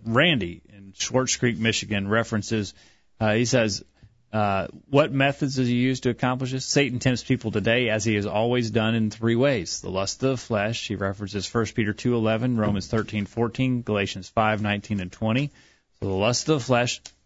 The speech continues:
the lust of the eye, Proverbs twenty-seven twenty, Ephes-, Ecclesiastes five ten, Genesis chapter three, verse six, and the vainglory of life, First John chapter two, verse sixteen, James four, verses six and seven,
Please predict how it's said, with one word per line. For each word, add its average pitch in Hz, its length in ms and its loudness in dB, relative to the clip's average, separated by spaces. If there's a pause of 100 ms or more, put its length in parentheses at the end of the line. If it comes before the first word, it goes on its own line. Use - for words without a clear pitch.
the 98 100 -6
lust 117 340 2
of 123 100 2
the 131 160 6
eye, 131 360 4
Proverbs 117 520 0
twenty-seven 127 640 0
twenty, 131 400 2
Ephes-, - 540 -2
Ecclesiastes 113 800 2
five 104 340 2
ten, 131 380 0 (400)
Genesis 104 320 -2
chapter 101 380 0
three, 104 300 -4
verse 92 300 -6
six, - 440 -2 (480)
and 120 180 0
the 123 60 2
vainglory 113 640 2
of 104 100 -4
life, 104 300 2
First - 340 -2
John 101 360 0
chapter 101 360 -2
two, 123 240 -2
verse 107 220 -2
sixteen, 113 540 -2
James 110 340 0
four, 113 300 0
verses 101 360 -4
six - 280 -4
and 104 100 -6
seven, 104 340 0